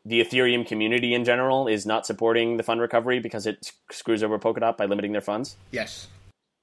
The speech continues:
Speaker 1: Interesting. Um, to be totally honest with you,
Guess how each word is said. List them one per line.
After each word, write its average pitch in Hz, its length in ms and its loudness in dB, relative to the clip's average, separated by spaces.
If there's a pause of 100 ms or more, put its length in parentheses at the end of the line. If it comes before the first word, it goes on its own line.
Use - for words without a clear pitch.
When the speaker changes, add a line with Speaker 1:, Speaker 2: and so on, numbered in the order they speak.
(480)
Speaker 1:
Interesting. 127 480 -4 (480)
Um, 143 520 2 (840)
to 127 80 -8
be 147 100 0
totally 156 400 4
honest 127 280 2
with 160 140 -4
you, 196 280 -2